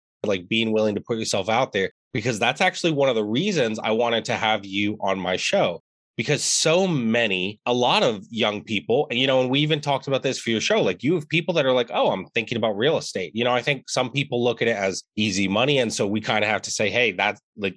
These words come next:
you can make good money in real estate, right? But it's not gonna be easy."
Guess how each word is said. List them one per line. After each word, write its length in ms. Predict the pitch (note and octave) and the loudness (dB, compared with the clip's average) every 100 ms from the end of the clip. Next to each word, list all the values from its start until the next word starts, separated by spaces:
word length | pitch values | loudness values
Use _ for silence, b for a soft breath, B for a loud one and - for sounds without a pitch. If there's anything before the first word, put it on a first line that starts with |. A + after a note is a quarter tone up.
| - | -2
you 180 | A2+ C#3+ | -2 0
can 160 | E3 | 2
make 160 | D#3 D#3 | 2 2
good 160 | D3 | 0
money 200 | C#3 B2+ | 2 2
in 60 | A#2 | 2
real 240 | D3+ G#3+ | 2 2
estate, 340 | G2+ - G2 G2 | 0 -2 -2 0
right? 240 | G#2 C3 | -2 -2
But 120 | A#2 | -2
it's 180 | G#2 - | -4 0
not 240 | A#2+ D3 A#2 | 0 0 -2
gonna 240 | G#2+ G#2 | -4 -4
be 300 | G2+ G2 G2 - | -2 -2 -2 -2
easy." 440 | F3+ E3 G#2 | 0 0 0